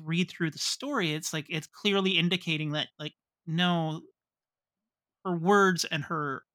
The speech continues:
um, thoughts are two different things, and her words are a defensive shield to protect her from that trauma, to protect her from actually processing grief and pain and stuff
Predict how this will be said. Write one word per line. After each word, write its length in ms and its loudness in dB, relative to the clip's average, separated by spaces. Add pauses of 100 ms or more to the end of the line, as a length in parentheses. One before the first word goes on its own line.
(240)
um, 180 -10 (200)
thoughts 560 4 (600)
are 120 0
two 220 -4
different 320 -6
things, 280 -6
and 100 -6
her 140 -6
words 580 -2
are 320 -10
a 40 -8
defensive 540 -8
shield 680 -4 (960)
to 640 -6 (440)
protect 480 2
her 80 -4
from 200 -8
that 140 -8
trauma, 540 -8 (100)
to 120 -12
protect 480 -10
her 100 -10
from 400 -8 (240)
actually 360 -6 (140)
processing 640 0
grief 420 -10
and 160 -10
pain 360 -6
and 140 -16
stuff 300 -10